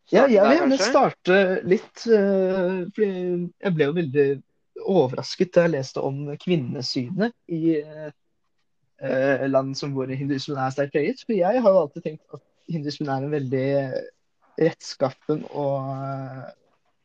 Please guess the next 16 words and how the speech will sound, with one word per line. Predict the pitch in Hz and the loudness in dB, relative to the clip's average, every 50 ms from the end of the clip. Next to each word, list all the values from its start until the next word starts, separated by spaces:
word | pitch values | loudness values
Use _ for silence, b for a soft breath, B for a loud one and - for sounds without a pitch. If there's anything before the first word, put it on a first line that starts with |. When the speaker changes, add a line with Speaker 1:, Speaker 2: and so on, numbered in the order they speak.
| _ _ _ | _ _ _
Speaker 1:
hva | - - | -8 -8
skal | - - - 139 | -8 -4 -2 -2
man | 131 131 | -2 -2
si, | - 143 143 | 0 0 0
eh, | 135 135 _ _ _ _ _ _ _ _ _ _ _ _ - 151 147 143 143 139 139 139 139 147 | 0 -2 _ _ _ _ _ _ _ _ _ _ _ _ -4 -2 0 0 0 0 0 -2 -2 -2
godhjertet | 151 139 190 175 139 127 123 - - 147 139 147 | -2 0 2 2 2 2 0 -2 -4 -4 -2 -2
religion. | 151 156 165 185 254 311 269 - _ _ _ _ _ _ _ _ _ _ _ _ - | -2 -2 0 0 0 -2 -4 -6 _ _ _ _ _ _ _ _ _ _ _ _ -2
Men, | 180 185 196 190 185 | 0 2 2 2 4
eh, | 185 180 180 175 170 170 160 147 - - - | 4 4 6 6 6 4 4 2 -2 -8 -10
så | - - 196 196 | -6 -4 -2 0
ser | - - 151 139 | 4 4 6 6
man | 135 131 131 131 | 6 4 2 0
jo | 139 143 139 | 2 2 2
at | 127 135 131 _ - | 2 0 -2 _ 2
det | 151 135 | 4 4
er | 131 131 135 131 - | 4 4 2 2 0